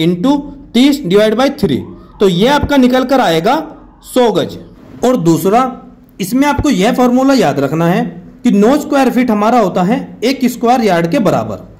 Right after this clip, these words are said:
मतलब नौ square feet में एक square yard बनता है। तो हमारा plot का total area था नौ सौ square feet, तो इस नौ सौ square feet को हम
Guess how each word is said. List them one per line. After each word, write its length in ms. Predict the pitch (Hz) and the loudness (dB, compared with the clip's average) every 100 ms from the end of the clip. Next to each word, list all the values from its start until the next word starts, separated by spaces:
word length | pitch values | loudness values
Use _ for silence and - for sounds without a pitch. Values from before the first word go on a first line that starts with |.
| - - - _ | -20 -20 -20 _
मतलब 500 | 123 120 151 226 - - - - | -12 -6 0 -2 -2 -14 -20 -6
नौ 200 | 135 208 | 0 0
square 320 | 277 - 254 - | 0 -2 -2 0
feet 220 | 170 160 | -4 -2
में 120 | 214 | -4
एक 320 | 220 - 254 254 | -4 -4 -4 -4
square 340 | - 226 269 | -2 -2 2
yard 220 | 226 208 | 0 0
बनता 300 | 214 175 131 | 0 -2 -4
है। 180 | 110 95 - - - - - - | -8 -12 -20 -20 -20 -20 -20 -6
तो 60 | 226 | 0
हमारा 260 | 226 254 277 | 2 2 0
plot 340 | - 190 220 - | -2 0 2 2
का 60 | 269 | -4
total 360 | - 170 247 254 214 | 0 0 0 -2 0
area 280 | 233 247 | 2 2
था 220 | 247 247 285 285 - - | 0 0 0 -4 -14 -4
नौ 160 | 175 214 | 0 2
सौ 160 | 285 262 | 2 -2
square 320 | - 127 117 | -2 -4 -4
feet, 240 | 135 131 - - - - - 208 | -6 -8 -14 -20 -20 -20 -8 -2
तो 200 | 202 - | -2 0
इस 180 | 269 262 | 0 4
नौ 160 | 294 285 | 4 4
सौ 160 | 294 | 0
square 280 | 254 269 254 | 0 0 2
feet 180 | 220 - | 2 0
को 100 | 202 | 0
हम 440 | 147 113 - - | 0 -2 -8 -14